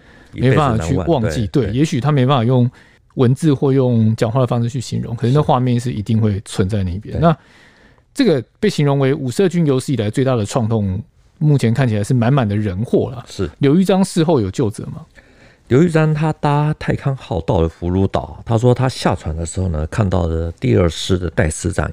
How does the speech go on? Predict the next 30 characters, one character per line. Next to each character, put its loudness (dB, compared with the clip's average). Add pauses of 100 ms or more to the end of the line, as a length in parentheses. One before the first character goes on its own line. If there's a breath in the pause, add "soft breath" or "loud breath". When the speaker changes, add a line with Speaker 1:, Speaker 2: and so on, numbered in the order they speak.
Speaker 2:
尹 -4
先 2
甲， -2 (340 loud breath)
所 -4
以 -8
他 -6
就 0
忍 -2
不 0
住 2
起， -8
火 -2
大 0
起 -8
来。 -12 (180 soft breath)
因 2
为 4
呢， 2
身 0
为 2
师 -2
长 -4
在 2
营 2
口 -4
上 0
船 -8
的 -12
时 -10
候， 0